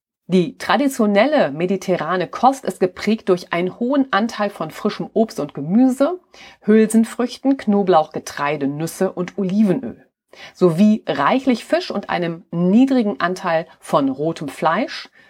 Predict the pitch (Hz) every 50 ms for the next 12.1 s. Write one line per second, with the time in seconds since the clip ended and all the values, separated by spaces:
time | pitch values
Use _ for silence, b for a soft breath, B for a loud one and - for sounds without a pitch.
0 | b b b _ - - 220 214 214 - 208 185 180 185 180 B B B B _
1 | 196 196 202 208 - - _ _ - - 208 185 180 165 147 151 143 - - 156
2 | 156 - - - 135 - - 110 101 - _ _ _ _ _ _ _ _ _ _
3 | _ _ _ B B B B B B _ 196 190 185 - 208 220 285 381 370 277
4 | 247 160 151 147 143 131 135 139 - - - 185 220 247 - 226 208 185 170 156
5 | 160 135 180 202 208 180 165 156 170 202 220 240 233 233 - 180 147 - 151 143
6 | - - 147 165 196 240 254 - - 190 165 147 147 - - - 131 139 135 -
7 | - 147 135 - - - - - 165 160 - - 170 160 139 147 143 135 135 135
8 | - 135 135 131 190 262 277 - - 226 180 147 131 147 139 135 135 175 208 269
9 | 269 B B B B B B - 226 214 - - - 208 226 247 240 - 233 -
10 | _ 214 196 175 185 196 185 - - 175 170 170 - - 208 185 180 175 185 175
11 | - - 151 165 165 160 180 180 180 180 - - 185 185 175 139 - - - -
12 | - -